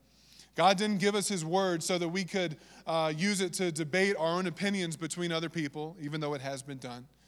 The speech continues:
God didn't use, uh, the word of God to be taken out of context to, to approve of and propagate, uh, different things throughout our culture, which has been done. He gave us this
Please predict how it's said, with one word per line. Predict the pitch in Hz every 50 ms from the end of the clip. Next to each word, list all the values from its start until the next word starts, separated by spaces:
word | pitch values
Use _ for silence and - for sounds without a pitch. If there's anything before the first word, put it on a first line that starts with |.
| _ _ - - - - - - - -
God | 165 180 196 202
didn't | 180 220 208 202 180
use, | 175 196 208 208 202 170 - - - - - -
uh, | 160 170 170
the | 165 180
word | 185 202 202 196
of | 175 147
God | 185 190 196 196
to | 180 175
be | 180 180
taken | - - 208 208 208 208
out | 190 185 185
of | 170
context | - - 196 190 196 190 180 - 190 180 185 175 - - -
to, | 196 190 175 160 160 - - -
to | - 196 190
approve | 175 160 - - 220 220 214 175
of | 180 180 180 175
and | 175 160 147
propagate, | - 208 190 185 170 190 170 151 185 185 180 170 175 - - - - - -
uh, | 160 156 156 151 151 147
different | 151 139 185 196 185 202 185 160
things | 196 190 196 180
throughout | - 202 185 185 175 170
our | 170 170
culture, | 165 - 180 165 156 156 - 175 160
which | 139 139 131
has | - 143
been | 131 - 143 139
done. | 131 131 127 117 113 120 - _ - _ _ _ - - _ _ _ _ _ -
He | - 151
gave | 139 165 175 185 180
us | 170 147 -
this | - 147 139 131 127 - - -